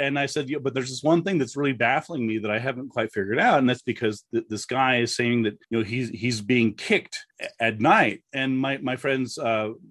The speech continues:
my friend's friend, uh, said, "That sounds like, uh, what happened to John." And John is her, uh, police officer husband. I quickly saw there were lots of parallels. They're both overweight. They both had sleep apnea,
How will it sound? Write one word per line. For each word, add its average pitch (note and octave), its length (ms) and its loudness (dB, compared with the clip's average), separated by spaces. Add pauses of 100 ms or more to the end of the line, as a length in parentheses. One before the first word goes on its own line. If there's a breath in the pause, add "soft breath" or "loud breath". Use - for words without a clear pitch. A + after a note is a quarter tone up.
(100)
my C3 220 -6
friend's A#2 260 0
friend, D3+ 400 6
uh, A#2 320 4
said, A#2 300 -4
"That C#3 140 2
sounds C#3 200 0
like, B2 160 0 (240)
uh, G#2 80 -4
what A2 140 -6
happened A2+ 260 2
to G2+ 60 -2
John." B2 340 0
And F#2 100 -8
John A#2 260 0
is G#2+ 160 -6
her, G#2 360 -6
uh, G2 140 -10
police C3 260 0
officer A#2 300 2
husband. C#3 480 2 (140)
I C#3+ 100 2
quickly G#3 440 -6
saw C#3 440 6
there A#2+ 160 -2
were B2+ 40 2
lots C#3 180 2
of - 60 -20
parallels. B2+ 440 -2
They're A2 160 -2
both B2+ 260 0
overweight. C#3+ 600 2
They A2 60 -6
both B2 180 -2
had G2+ 140 -4
sleep E3 260 -4
apnea, G#2+ 540 2